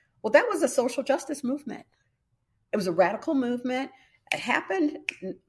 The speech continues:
fairly quickly in comparison to many movements. Okay. And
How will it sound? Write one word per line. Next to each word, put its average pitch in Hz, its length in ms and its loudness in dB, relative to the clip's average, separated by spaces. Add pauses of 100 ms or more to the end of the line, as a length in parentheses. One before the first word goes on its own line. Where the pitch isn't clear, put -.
(180)
fairly 320 320 6
quickly 285 640 0
in 180 200 -2
comparison 190 640 -2
to 151 80 -2
many 151 240 -4
movements. - 640 -12 (480)
Okay. - 300 -14 (960)
And 196 240 -4